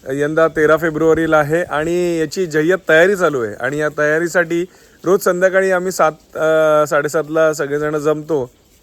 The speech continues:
आणि स-, स्टेज बांधणी असेल, मंडप बांधणी असेल, इतर काही, अ, गोष्टी असतील, तर त्या सगळ्या करण्यासाठी आपण, अ, सर्व कार्यकर्ते देवळाकडे येतो आणि, अ, कोण ना कोण आपापल्या परीने, अ, या कार्यकर्त्यांसाठी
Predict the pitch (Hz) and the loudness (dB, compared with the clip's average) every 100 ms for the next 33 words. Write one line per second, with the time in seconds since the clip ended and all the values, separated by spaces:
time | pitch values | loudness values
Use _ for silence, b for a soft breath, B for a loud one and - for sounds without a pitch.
0 | _ _ _ _ _ - 127 131 - - | _ _ _ _ _ -10 -8 -8 -12 -18
1 | - - 165 151 151 151 147 127 139 139 | -8 -2 -2 2 0 0 -2 -2 -2 -2
2 | 139 147 143 143 143 139 123 139 127 B | -4 -2 -2 -2 -2 -4 -4 -4 -4 B
3 | B B B _ 165 170 214 202 202 202 | B B B _ -2 2 4 4 2 0
4 | - 165 160 156 151 151 147 180 151 139 | 0 4 6 4 2 -2 -4 -2 -2 -2
5 | 131 139 143 156 156 160 147 156 151 151 | -6 -6 -2 0 0 0 0 0 0 -2
6 | 147 156 165 151 170 B B B - 135 | -2 -2 -4 -4 -6 B B B -8 -2
7 | 139 165 165 165 160 160 156 160 160 147 | 2 2 4 2 2 2 2 4 4 4
8 | 156 151 151 160 160 156 143 143 143 147 | 4 0 0 0 0 0 2 2 2 2
9 | 147 131 131 131 151 180 b b b _ | 2 2 -2 -2 -2 -6 b b b _
10 | _ - 165 202 220 226 214 214 202 180 | _ -8 0 2 4 2 4 4 4 2
11 | 190 196 180 190 208 190 151 165 _ 147 | 2 0 0 0 0 -2 -4 -6 _ -2
12 | 151 156 156 151 147 147 156 151 156 160 | 0 2 0 2 2 2 2 -2 -2 -2
13 | 165 151 | -4 -2